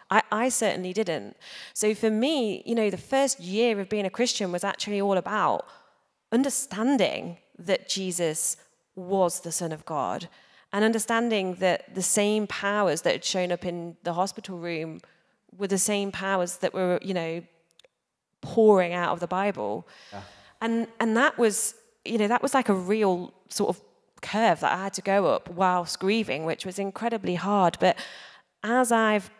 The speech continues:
Speaker 1: come to know Jesus, genuinely, he has just proved himself time and time again to be so kind and to just be such an amazing role model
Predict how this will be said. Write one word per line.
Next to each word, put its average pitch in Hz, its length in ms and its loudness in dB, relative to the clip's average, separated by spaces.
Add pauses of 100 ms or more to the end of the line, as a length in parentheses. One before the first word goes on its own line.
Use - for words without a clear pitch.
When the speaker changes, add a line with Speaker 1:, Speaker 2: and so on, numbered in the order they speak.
(120)
Speaker 1:
come 233 400 2
to 208 100 -6
know 175 160 -2
Jesus, 196 600 -4 (560)
genuinely, 185 880 0 (600)
he 233 420 -4
has 196 260 -2
just - 240 -4
proved 196 260 -4
himself 185 400 -6
time 185 380 -4
and 180 100 -6
time 175 240 -8
again 180 440 -6
to 180 120 -10
be 175 140 -12
so 175 300 -4
kind 214 520 -6
and 185 140 -6
to 175 100 -6
just 202 240 -4
be 196 100 -12
such - 540 -4 (160)
an 190 140 -4
amazing 202 760 -2 (600)
role 185 300 6
model 170 580 -4